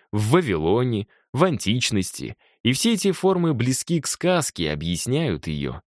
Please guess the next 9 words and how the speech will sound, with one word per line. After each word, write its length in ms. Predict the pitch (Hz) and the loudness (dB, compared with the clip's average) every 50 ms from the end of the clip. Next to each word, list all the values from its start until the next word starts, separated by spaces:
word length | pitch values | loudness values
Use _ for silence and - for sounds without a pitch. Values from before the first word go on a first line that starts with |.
| _ _ _ - | _ _ _ -6
В 100 | - 107 | -4 -2
Египте 640 | 98 95 131 147 151 170 214 226 196 - - - 170 | 0 2 2 0 2 2 0 0 0 0 -2 -2 -2
есть 400 | 156 160 165 151 - - - 143 | 0 0 0 -2 -2 -2 -2 0
несколько 600 | 160 185 208 214 - - - 98 80 - - 80 | 2 2 2 2 2 2 0 -2 0 0 -2 -2
форм 460 | - - 85 87 82 76 78 78 - | -2 0 0 0 2 0 -2 -4 -2
переправы 680 | - 95 90 90 - - 90 98 98 98 92 92 92 87 | 0 0 2 2 0 0 2 2 2 2 2 2 0 2
в 100 | 87 104 | 2 2
иное 260 | 107 101 98 101 110 | 2 2 2 2 0
царство. 640 | 110 - - 78 65 - - - - 67 65 82 | -2 -2 -4 -4 -4 -4 -6 -8 -8 -10 -12 -14